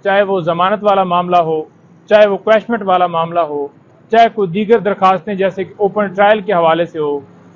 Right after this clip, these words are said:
या जो जेल के अंदर अदालत shift की गई है उस हवाले से हो, तो वो दरखास्तें pending कर दी जाती हैं, फैसले महफूज कर दिए जाते हैं, फैसले सुनाए नहीं जाते,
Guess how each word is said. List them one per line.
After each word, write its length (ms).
या 300
जो 320
जेल 420
के 60
अंदर 320
अदालत 420
shift 320
की 120
गई 180
है 100
उस 180
हवाले 300
से 120
हो, 200
तो 40
वो 120
दरखास्तें 800
pending 320
कर 180
दी 120
जाती 360
हैं, 220
फैसले 360
महफूज 420
कर 140
दिए 180
जाते 300
हैं, 200
फैसले 340
सुनाए 340
नहीं 120
जाते, 420